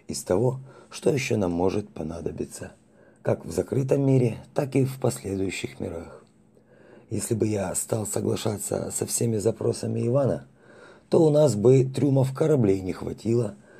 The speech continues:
чтобы взять все то, что он предлагал. После долгих споров о надобности того или иного оборудования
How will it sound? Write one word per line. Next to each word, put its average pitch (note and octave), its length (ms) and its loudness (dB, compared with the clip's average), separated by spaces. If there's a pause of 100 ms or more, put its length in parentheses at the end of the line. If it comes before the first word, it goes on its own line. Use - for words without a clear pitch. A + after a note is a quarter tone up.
(140)
чтобы C#3 300 4
взять G#2 300 6
все - 180 -8
то, B2+ 400 2
что - 260 0
он G2 140 0
предлагал. F#2+ 640 -4 (1120)
После B2+ 360 2
долгих A#2 380 0
споров G#2 560 -4
о A#2+ 100 2
надобности G#2 640 0
того G#2 560 0
или A2 340 -2
иного A2 300 -2
оборудования G#2+ 680 2